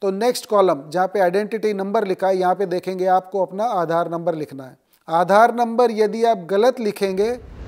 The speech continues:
तो सिस्टम आपके आधार की वैलिडिटी चेक करेगा। यदि आप गलत लिखेंगे, तो एरर आएगी।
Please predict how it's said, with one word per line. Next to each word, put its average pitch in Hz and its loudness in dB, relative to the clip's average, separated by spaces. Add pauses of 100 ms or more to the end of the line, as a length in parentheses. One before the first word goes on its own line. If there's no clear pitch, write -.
(140)
तो 208 0
सिस्टम 247 -2 (160)
आपके 202 -2 (340)
आधार 185 2
की 208 -10
वैलिडिटी 190 0
चेक 196 -4
करेगा। 214 -2
यदि 196 -2
आप 190 4
गलत 202 -2
लिखेंगे, 202 -4
तो 180 -6
एरर 190 0
आएगी। 208 -2